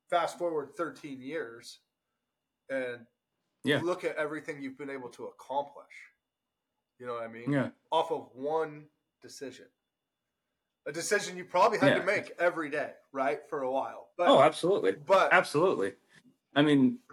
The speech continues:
Speaker 2: once I got clean, though, and I committed myself to being clean and becoming a better person, 'cause, like, for me, that was, like, the greatest thing that ever happened to me was I was hit with, like, a bunch of hard decisions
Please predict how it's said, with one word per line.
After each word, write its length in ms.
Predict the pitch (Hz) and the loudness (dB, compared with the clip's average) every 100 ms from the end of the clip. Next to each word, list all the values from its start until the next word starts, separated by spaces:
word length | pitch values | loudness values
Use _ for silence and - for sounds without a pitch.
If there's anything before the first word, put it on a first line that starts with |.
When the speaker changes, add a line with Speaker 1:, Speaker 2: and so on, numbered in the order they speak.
| 139 | 4
Speaker 2:
once 300 | 165 240 226 | 6 6 6
I 100 | 185 | 6
got 260 | 165 120 | 6 4
clean, 360 | - 208 220 143 | 2 4 4 6
though, 380 | 110 107 107 - _ _ _ _ | 6 6 4 -2 _ _ _ _
and 500 | 117 113 113 110 104 - _ _ _ | -2 2 2 0 -2 -10 _ _ _
I 100 | 120 | 0
committed 520 | 120 127 123 190 180 107 | 2 2 6 6 6 2
myself 720 | 104 - 107 101 - - _ _ _ _ _ - | -2 0 2 2 0 -12 _ _ _ _ _ -4
to 260 | 202 240 | 2 2
being 300 | 131 110 101 | 4 2 -2
clean 480 | - 107 104 101 95 _ _ _ | -4 -4 -4 -6 -10 _ _ _
and 160 | 107 110 | -6 -4
becoming 720 | 120 120 180 190 131 110 104 - | -2 2 4 4 2 -2 -6 -2
a 60 | 117 | 2
better 240 | 117 113 | 4 2
person, 540 | 107 117 113 - 113 113 - - - - - | 2 0 0 -2 -6 -6 -12 -20 -20 -16 -2
'cause, 140 | 127 | 4
like, 220 | 131 131 _ | 4 4 _
for 180 | - 147 | -2 2
me, 180 | 180 190 | 4 4
that 160 | 151 131 | 6 4
was, 120 | 131 | 4
like, 140 | 135 | 2
the 80 | 117 | 0
greatest 460 | 110 127 139 123 - | 2 4 6 2 0
thing 160 | 135 | 2
that 120 | 123 117 | 4 2
ever 200 | 117 104 | 2 4
happened 340 | 127 135 156 | 4 2 -2
to 60 | 156 | -2
me 140 | 165 | 0
was 380 | 127 104 98 - _ _ 127 | 2 2 0 -10 _ _ 4
I 80 | |
was 220 | 131 123 - | 4 4 4
hit 200 | 180 117 | 4 4
with, 160 | 113 | 4
like, 380 | 107 107 107 - _ - | 4 4 2 -8 _ -8
a 80 | 120 | 0
bunch 300 | 127 143 127 | 4 4 4
of 120 | - | 4
hard 220 | 135 156 | 4 4
decisions 720 | 135 - 151 147 175 175 - | 0 -2 -2 -2 -2 -6 -8